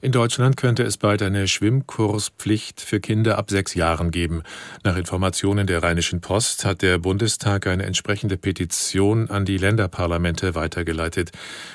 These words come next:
Der zuständige Ausschuss erklärte demnach, das Gremium unterstütze ausdrücklich das Ziel, früh schwimmen zu lernen. Die Petition war vor dem Hintergrund einer steigenden Zahl von Unfällen gestartet worden.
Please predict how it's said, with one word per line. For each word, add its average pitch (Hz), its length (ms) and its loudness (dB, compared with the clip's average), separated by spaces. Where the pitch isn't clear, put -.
Der 98 100 -4
zuständige 104 540 2
Ausschuss 101 380 0
erklärte 92 420 0
demnach, 98 440 2
das 107 140 -2
Gremium 113 460 2
unterstütze 107 760 0
ausdrücklich 98 640 -2
das 92 260 0
Ziel, 101 440 0
früh 101 400 2
schwimmen 98 440 2
zu - 200 0
lernen. 87 420 2
Die 80 100 -2
Petition 92 600 2
war 92 180 2
vor 87 160 -2
dem 80 140 0
Hintergrund 95 560 2
einer 87 240 0
steigenden 95 580 0
Zahl 90 280 0
von 95 200 -2
Unfällen 92 560 0
gestartet 82 560 -2
worden. 73 260 -2